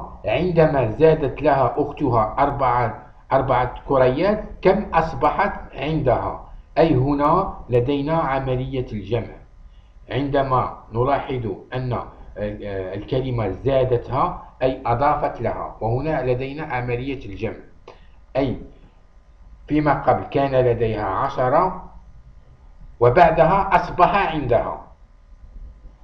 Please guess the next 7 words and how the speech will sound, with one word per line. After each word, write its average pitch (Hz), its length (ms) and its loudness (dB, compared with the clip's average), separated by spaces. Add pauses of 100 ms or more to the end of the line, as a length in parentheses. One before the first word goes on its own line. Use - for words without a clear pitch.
(640)
عندما 196 420 2
أصبح 170 340 2
عندها 170 960 2
هنا 170 580 2 (720)
نستعمل 143 560 -2
عملية 131 640 -2
الجمع، 107 380 -4